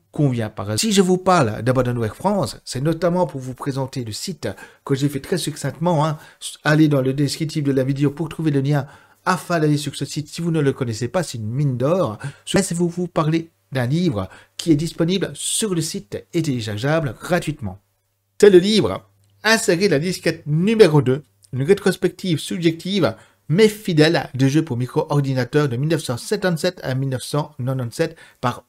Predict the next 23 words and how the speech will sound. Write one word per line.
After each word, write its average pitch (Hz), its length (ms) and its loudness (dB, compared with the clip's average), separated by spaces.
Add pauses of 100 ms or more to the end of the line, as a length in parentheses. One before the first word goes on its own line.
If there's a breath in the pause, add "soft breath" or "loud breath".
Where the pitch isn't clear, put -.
O 147 100 0
A 127 100 2
J, 131 360 -2 (480 loud breath)
le 139 420 6
webmaster 156 1000 2
du 147 180 2
site. - 340 -6 (400)
Mille 151 100 4
neuf 151 100 4
cent 160 160 2
quatre-vingt-sept, 160 560 0
mille 135 140 -2
neuf 135 100 0
cent 143 160 0
soixante-sept, - 560 -6 (180 soft breath)
trois - 180 0
septennats 165 420 0
au 156 40 4
cours 131 220 -4
desquels 143 300 0
la 123 100 -2
micro-informatique 147 1000 -4
domestique 135 460 -2